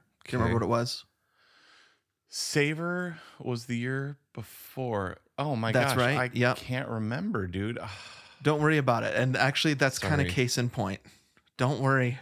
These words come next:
Speaker 1: I'm
Speaker 2: I
Speaker 1: actually glad you don't remember
Speaker 2: totally
Speaker 1: it because
Speaker 2: forgot,
Speaker 1: <laughs> there have
Speaker 2: dude.
Speaker 1: been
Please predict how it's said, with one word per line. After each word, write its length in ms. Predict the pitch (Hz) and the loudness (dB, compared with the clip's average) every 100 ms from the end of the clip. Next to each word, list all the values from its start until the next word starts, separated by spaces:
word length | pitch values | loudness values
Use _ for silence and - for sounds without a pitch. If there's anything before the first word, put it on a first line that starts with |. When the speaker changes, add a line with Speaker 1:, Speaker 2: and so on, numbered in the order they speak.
| - | 0
Speaker 1:
I'm 140 | 135 | 2
Speaker 2:
I 20 | 135 | 4
Speaker 1:
actually 280 | 131 156 135 | 2 0 2
glad 260 | 127 123 | 2 2
you 60 | 127 | 0
don't 140 | 120 127 | 2 4
remember 200 | 135 - 151 | 4 4 4
Speaker 2:
totally 40 | 151 | 4
Speaker 1:
it 100 | 151 | 2
because 300 | 147 131 - - 320 - | -2 0 4 6 6 4
Speaker 2:
forgot, 60 | |
Speaker 1:
<laughs> 20 | |
there 160 | 185 185 | 4 4
have 200 | 151 165 | 6 6
Speaker 2:
dude. 100 | 160 170 160 - | 6 4 2 0
Speaker 1:
been 340 | 311 285 185 | -2 0 -2